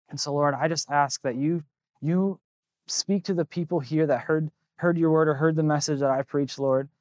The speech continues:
and speak to them and, and to show them what it means to grow in their faith, to ha-, allow their faith to grow like a mustard seed that is planted in good soil. Here is good soil.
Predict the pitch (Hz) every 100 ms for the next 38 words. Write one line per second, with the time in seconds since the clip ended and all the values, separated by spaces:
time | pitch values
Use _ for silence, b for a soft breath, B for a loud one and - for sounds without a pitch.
0 | _ 135 - 185 160 151 143 143 143 131
1 | - 160 139 139 - 170 175 156 151 143
2 | 127 143 156 147 127 - 131 113 127 131
3 | 135 123 123 123 - 127 117 - - -
4 | 131 135 143 170 143 - 147 135 - 120
5 | 127 139 117 120 151 143 156 - 180 156
6 | 170 160 139 131 - - 151 143 135 131
7 | 127 151 143 - 131 104 - 196 185 151
8 | 127 151 139 147 131 101